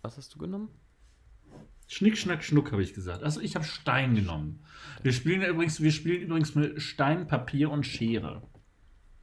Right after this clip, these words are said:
Speaker 2: Es gibt keinen
Speaker 1: Genau,
Speaker 2: Brunnen.
Speaker 1: ja, genau, weil der Brunnen da war, irgendwie, da fällt alles rein. Ah, nee, stimmt gar nicht, da fällt nicht alles rein, da ist Papier, das Papier
Speaker 2: Nein, nur das
Speaker 1: gewinnt,
Speaker 2: Papier,
Speaker 1: ne?
Speaker 2: aber der Brunnen kann halt Stein und Schere besiegen, aber nur besiegt werden vom Papier.
Speaker 1: Ja, okay. Genau, also wir nehmen nur die, die, Kla-, die drei,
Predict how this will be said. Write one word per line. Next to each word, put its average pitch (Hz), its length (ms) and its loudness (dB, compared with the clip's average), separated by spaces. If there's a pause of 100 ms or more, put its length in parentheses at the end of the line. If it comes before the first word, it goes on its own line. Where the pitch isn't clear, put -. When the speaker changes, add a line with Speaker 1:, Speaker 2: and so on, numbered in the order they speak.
(240)
Speaker 2:
Es - 200 -4
gibt 147 180 -4
keinen 123 300 2
Speaker 1:
Genau, 95 300 2
Speaker 2:
Brunnen. 85 100 0
Speaker 1:
ja, 87 140 0
genau, 92 260 -6
weil 92 100 2
der 90 80 0
Brunnen 95 400 -2
da 120 140 2
war, 110 180 2
irgendwie, 107 160 -4
da 101 80 -4
fällt - 240 -6
alles 98 320 -6
rein. 71 160 -6
Ah, 139 80 0
nee, 190 220 0
stimmt 139 220 -4
gar 92 100 0
nicht, 73 100 -6
da - 60 -10
fällt - 160 -10
nicht - 120 -12
alles 123 220 -8
rein, 123 80 -4
da 117 80 -4
ist 110 120 -14 (100)
Papier, - 260 -8
das 110 140 -12
Papier 131 180 4
Speaker 2:
Nein, 127 140 6
nur 139 100 8
das 147 140 10
Speaker 1:
gewinnt, - 180 2
Speaker 2:
Papier, 151 220 8
Speaker 1:
ne? 151 60 2
Speaker 2:
aber 147 100 0
der 135 100 4
Brunnen 151 460 2
kann 151 260 4
halt 135 160 2
Stein 127 340 2
und 156 200 4
Schere 143 320 4
besiegen, 127 500 0
aber 113 160 2
nur 123 180 4
besiegt 117 380 -2
werden 110 220 2
vom 107 180 -2
Papier. 90 300 -2
Speaker 1:
Ja, 80 80 -6
okay. 80 240 -12 (1700)
Genau, 107 200 -2
also 98 180 -2
wir 101 100 2
nehmen 95 160 0
nur 87 140 -2
die, 87 200 -2
die, 82 180 -8
Kla-, 78 340 -6
die 78 180 -12
drei, 76 320 -2